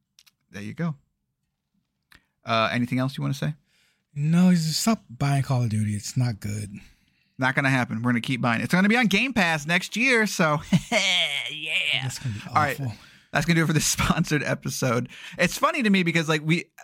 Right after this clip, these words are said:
Speaker 1: we've literally had the, probably the same conversation to where we're on the other side completely of just like, "No, we like Call of Duty."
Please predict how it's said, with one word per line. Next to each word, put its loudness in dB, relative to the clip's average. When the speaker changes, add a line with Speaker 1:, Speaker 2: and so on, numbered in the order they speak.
Speaker 1:
we've 4
literally 4
had 0
the, -2
probably 0
the -4
same 0
conversation 0
to 2
where 0
we're -2
on 2
the 0
other -2
side 0
completely -2
of 0
just -4
like, 0
"No, 4
we 4
like -2
Call -4
of -12
Duty." -8